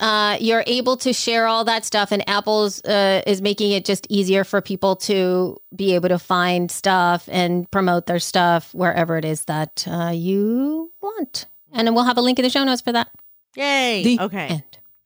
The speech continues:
Speaker 1: The second one is just, like, I will put a link in the show notes so that you can see how to use it.
Speaker 2: Man, that was fast.
Speaker 1: That was so fast. Oh my God, it was over.
Speaker 2: All right. So,
Speaker 1: So.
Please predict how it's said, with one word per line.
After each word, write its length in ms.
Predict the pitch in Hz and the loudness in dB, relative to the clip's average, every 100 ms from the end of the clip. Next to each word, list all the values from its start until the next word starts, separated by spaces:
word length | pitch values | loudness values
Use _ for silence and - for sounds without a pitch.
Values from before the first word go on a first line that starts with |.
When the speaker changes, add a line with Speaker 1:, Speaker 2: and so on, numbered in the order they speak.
| - | -2
Speaker 1:
The 120 | 247 | -2
second 360 | - 294 320 285 | 0 0 0 0
one 140 | 277 | 2
is 180 | 262 226 | 2 0
just, 240 | 247 240 - | -2 -2 -2
like, 240 | 220 208 | -2 0
I 180 | - 233 | -2 2
will 160 | 240 233 | 0 0
put 160 | 240 | -2
a 60 | 226 | 0
link 220 | 220 220 | -2 -2
in 80 | 220 | -2
the 80 | 214 | 0
show 160 | 214 | 0
notes 200 | 208 196 | 0 -2
so 180 | - 214 | -2 -2
that 180 | 196 185 | -2 -2
you 120 | 202 | -4
can 280 | 202 196 190 | -2 -2 -2
see 420 | - 202 196 196 175 - - | -6 -8 -8 -8 -10 -10 -2
how 360 | 180 196 285 - _ _ _ _ - | 0 0 -2 -8 _ _ _ _ -18
to 100 | 202 | -12
use 200 | 175 143 | -10 -10
it. 220 | - - - 160 | -14 -20 -20 -18
Speaker 2:
Man, 180 | 160 | -14
that 60 | 147 | -14
was 180 | 165 - | -16 -16
fast. 600 | 160 147 123 _ _ _ _ _ _ - | -16 -16 -18 _ _ _ _ _ _ -4
Speaker 1:
That 200 | 202 190 | 0 2
was 160 | 196 185 | 2 0
so 360 | - 214 196 | 0 2 2
fast. 400 | 220 214 196 - - | 2 0 0 -2 -2
Oh 40 | |
my 180 | 202 196 | 0 0
God, 380 | 196 196 170 165 | 2 2 2 0
it 80 | 175 | -2
was 160 | 190 - | -4 -2
over. 320 | 190 180 156 - 98 180 - | 0 0 0 -6 -6 -8 -8
Speaker 2:
All 140 | 220 | -10
right. 220 | 220 170 - | -10 -12 -18
So, 300 | - - 285 | -14 -8 -2
Speaker 1:
So. 320 | 254 185 185 | -2 -2 -6